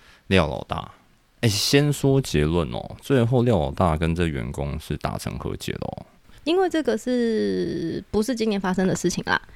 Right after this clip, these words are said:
Speaker 2: 只是说对我们来说，其实我们的资料也是只能从网络上面啊，或是新闻找到，所以其实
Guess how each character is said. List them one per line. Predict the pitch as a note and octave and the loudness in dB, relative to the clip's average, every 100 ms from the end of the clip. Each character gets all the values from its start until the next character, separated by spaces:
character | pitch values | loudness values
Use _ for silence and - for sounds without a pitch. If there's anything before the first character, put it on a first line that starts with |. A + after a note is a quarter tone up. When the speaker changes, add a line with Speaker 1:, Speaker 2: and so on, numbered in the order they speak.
| - - | -20 -10
Speaker 2:
只 | - | -2
是 | G3+ B3 | 0 4
说 | C4 | 4
对 | D4 | 6
我 | B3+ G3 | 6 6
们 | F#3 | 4
来 | F#3 | 4
说， | G#3+ | 4
其 | - F3+ | 4 4
实 | F3+ | 6
我 | F#3+ | 4
们 | - | 4
的 | A2+ | -2
资 | - F#3+ | 2 4
料 | F#3+ E3+ | 6 6
也 | D#3 | 2
是 | F#3 E3+ | 4 2
只 | - | 2
能 | - | -2
从 | - E3+ | 0 0
网 | D#3 | 2
络 | F3+ | 2
上 | G3+ F#3+ | 2 6
面 | G3+ F3 | 6 6
啊， | D#3+ | 4
或 | E3 F#3 | 4 4
是 | |
新 | F#3+ F#3+ | 4 4
闻 | D#3 C#3+ | 2 2
找 | - - | 0 0
到， | E3+ E3+ | 2 4
所 | G#3 | 4
以 | |
其 | G3 F#3+ | 4 2
实 | F3+ | 0